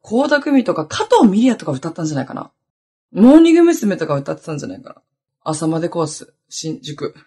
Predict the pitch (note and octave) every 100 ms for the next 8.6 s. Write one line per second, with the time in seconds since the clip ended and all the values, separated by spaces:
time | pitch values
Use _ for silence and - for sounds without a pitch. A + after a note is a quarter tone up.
0 | _ _ - D#3 D3+ - E3 C#3 C#3 _
1 | _ _ - C#4 A#3+ D#4 - - - _
2 | E3+ F#3 G#3 G#3 G#3 G#3+ G#3 E3 - C#3+
3 | - - _ _ _ _ _ _ _ _
4 | E3+ - A#3+ A3 A3+ C#4 B3 G3+ F#3 -
5 | E3 - C#3+ C#3 C#3+ - _ _ _ _
6 | _ _ _ _ _ _ _ _ _ A#3+
7 | C4 A3 G#3+ E3+ D#3 D#3+ A#3 A#3 A#3 F3+
8 | D3+ - C#3 D3 C3+ C3+